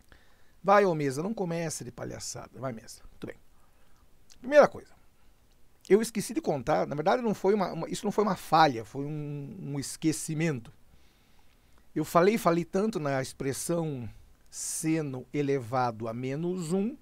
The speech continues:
mas eu não contei o que era, né? Isso aqui se chama arco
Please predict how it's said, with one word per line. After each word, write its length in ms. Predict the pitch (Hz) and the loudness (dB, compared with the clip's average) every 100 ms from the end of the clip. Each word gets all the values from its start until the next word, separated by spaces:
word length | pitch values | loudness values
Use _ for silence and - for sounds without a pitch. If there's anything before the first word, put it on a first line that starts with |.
| - - - - - - - | -20 -20 -20 -20 -20 -14 -2
mas 160 | 175 | 2
eu 60 | 202 | 2
não 100 | 226 | 2
contei 460 | 226 220 196 180 | 2 0 4 2
o 60 | 208 | 2
que 200 | 185 269 | -2 4
era, 260 | 170 214 135 | 6 6 2
né? 200 | 117 110 - | -2 -10 -10
Isso 160 | - | -12
aqui 160 | - 156 | -8 -8
se 160 | 180 | -6
chama 500 | 190 - 156 170 196 - - - - - - - - - _ | -6 -2 -2 0 -4 -6 -16 -20 -20 -20 -20 -20 -20 -20 _
arco 720 | 147 143 127 - - - - | 2 4 4 -2 -8 -8 -8